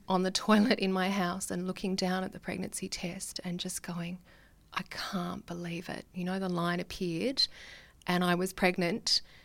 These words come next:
totally unplanned, and it was a terrible shock. So the first baby, you know, we were over the moon. We were absolutely jubilant. We'd planned it. We were looking forward to it. And then the second pregnancy happened and it was just a terrible shock.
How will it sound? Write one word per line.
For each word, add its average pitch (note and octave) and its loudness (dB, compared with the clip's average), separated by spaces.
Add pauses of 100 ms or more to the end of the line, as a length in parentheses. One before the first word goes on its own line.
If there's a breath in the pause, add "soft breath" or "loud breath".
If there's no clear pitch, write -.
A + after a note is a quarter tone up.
(160 soft breath)
totally B3 6
unplanned, F#3 -2
and F3+ 2
it - -4
was F3+ -2
a - -4 (220)
terrible G3 2
shock. - 0
So G3 4 (440 loud breath)
the G#3 2
first B3 8
baby, C#4 6
you A#3 2
know, G3+ 4
we G3 4
were F#3 2
over A3+ 8
the G3+ 2
moon. F3 0
We F3+ -2
were - -4
absolutely G3 0
jubilant. - -4
We'd F3 -4
planned A3 4
it. G#3 -2 (440 loud breath)
We F#3+ 6
were F3 4
looking A3+ 4
forward G#3 2
to G#3 2
it. G3 0
And F3+ 0
then F3+ 2
the F3 0
second A#3 2
pregnancy A3 -2
happened G3 -4
and G3 -2
it - -10
was F#3+ -6
just - -4
a G3+ -8
terrible F#3+ -2
shock. - -6